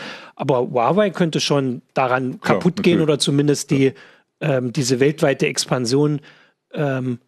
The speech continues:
Speaker 1: einfach wirklich auf Dauer gestoppt werden, weil das vergessen ja Kunden auch nicht. Also ich meine, es gibt genug andere Geräte und in einem Jahr kann man immer noch überlegen, wie schnell das ging, dass die U-S-Regierung gesagt
Speaker 2: Hm.
Speaker 1: hat, "Hier, stopp damit, äh, und dann kaufe ich halt gleich ein anderes Gerät." Also sie machen ja nicht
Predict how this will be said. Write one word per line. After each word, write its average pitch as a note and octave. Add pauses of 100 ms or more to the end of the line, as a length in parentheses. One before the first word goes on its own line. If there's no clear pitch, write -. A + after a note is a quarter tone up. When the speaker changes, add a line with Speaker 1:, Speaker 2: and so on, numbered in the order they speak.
(460)
Speaker 1:
einfach C3+
wirklich C3+
auf C#3
Dauer D#3
gestoppt D3
werden, C#3
weil C#3
das C#3+
vergessen C#3+
ja B2+
Kunden B2+
auch A#2+
nicht. A#2+
Also B2+
ich -
meine, C3
es -
gibt -
genug D3
andere D3+
Geräte D#3+
und D3+
in D3
einem D#3
Jahr D3+
kann C#3+
man C#3
immer F3
noch D3
überlegen, C3
wie C#3+
schnell D3+
das D3+
ging, D3
dass C#3
die C#3
U-S-Regierung C#3
gesagt B2+
Speaker 2:
Hm. -
Speaker 1:
hat, B2+
"Hier, D3+
stopp -
damit, E3 (540)
äh, D3
und C#3+
dann C#3
kaufe C#3
ich -
halt C#3
gleich C#3
ein C3
anderes A2+
Gerät." A2+
Also B2
sie B2+
machen C#3
ja C3+
nicht -